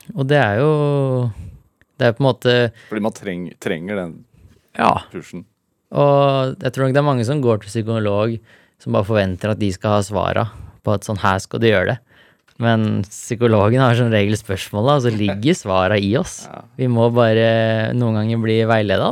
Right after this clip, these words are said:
Speaker 1: da. Og det er veldig fint å ha noen som ikke er familie, som du ikke har en tilhørighet til, eller en personlig tilknytning til,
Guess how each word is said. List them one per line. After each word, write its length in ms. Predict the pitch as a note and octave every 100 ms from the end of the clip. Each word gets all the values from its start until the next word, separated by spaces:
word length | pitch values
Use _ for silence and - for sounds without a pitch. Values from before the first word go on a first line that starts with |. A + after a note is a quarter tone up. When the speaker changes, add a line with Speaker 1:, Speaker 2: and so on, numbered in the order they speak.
| D4
Speaker 1:
da. 100 | - _ _ _ _ -
Og 640 | C3+ C3+ C3 B2+ A#2+ A#2
det 80 | A2+
er 300 | - F#2 A#2+
veldig 260 | G3+ A#2+ A2
fint 380 | A2+ C#3+ C3+ - _ _ -
å 80 |
ha 220 | A2+ G#2 A2
noen 320 | A#2 G#2 F#2+
som 240 | - A2+ A2 A2 _ _ _ _
ikke 380 | C#3 - - G#2+
er 180 | G2 -
familie, 540 | A2 G#2 F#2+ F2+ A2+
som 120 | A#2+
du 60 | A2
ikke 460 | A2+ A2 - - G2
har 280 | G2 F#2 G2
en 160 | G2 G2+ - - - _ _ _
tilhørighet 640 | A2 G2 F#2+ F2 F2+ F2+
til, 220 | - E3+ C3+ -
eller 220 | A2 A2
en 80 | G2+
personlig 500 | G2+ - F#2 F#2+ F#2+
tilknytning 520 | F#2 F#2 - F#2 F#2+
til, 160 | A2+